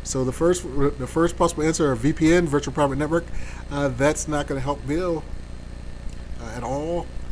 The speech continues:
Uh, he has to be connected first to use a V P N. He can't connect to a V P N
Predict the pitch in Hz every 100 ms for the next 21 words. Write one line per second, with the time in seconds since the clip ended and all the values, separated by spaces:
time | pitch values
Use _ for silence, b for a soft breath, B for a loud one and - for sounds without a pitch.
0 | - - 113 107 - 131 131 117 135 -
1 | 113 156 - 123 - 196 220 - - 120
2 | 240 190 117 117 113 110 107 117 - 131
3 | 127 - 135 - - 139 123 131 - 147
4 | 127